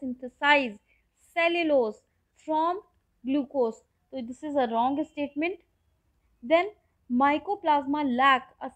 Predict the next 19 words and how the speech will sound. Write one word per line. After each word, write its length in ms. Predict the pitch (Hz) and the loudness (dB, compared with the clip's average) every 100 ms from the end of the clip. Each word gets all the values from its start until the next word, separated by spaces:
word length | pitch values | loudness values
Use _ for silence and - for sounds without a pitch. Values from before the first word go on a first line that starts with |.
| _ | _
cell 200 | 320 311 | -4 -2
wall 300 | 233 226 233 269 | -2 -4 -4 -2
and 300 | 285 320 320 | 0 0 -2
can 260 | 277 277 277 | -2 -2 -2
survive 400 | 262 240 254 254 | -6 -2 -2 -2
without 340 | 240 254 269 | -4 -6 -8
oxygen। 440 | 254 247 - 247 233 | -10 -14 -14 -14 -12
So 80 | 247 | -14
this 220 | 233 240 | -16 -14
is 100 | 285 - | -12 -8
also 360 | 233 233 - - | -8 -8 -12 -4
correct 420 | 254 262 262 - | 0 0 -2 -14
statement। 420 | - 240 233 226 | -16 -14 -12 -10
Now 200 | 233 233 240 _ - 247 247 | -10 -10 -12 _ -12 -4 -2
let 120 | 262 | 0
us 120 | 320 320 _ _ _ _ 320 | -2 -4 _ _ _ _ 0
check 180 | 320 254 | 0 -2
the 180 | 294 320 | -6 -4
options। 580 | 247 240 - 311 359 - | -4 -6 -8 -6 -6 -10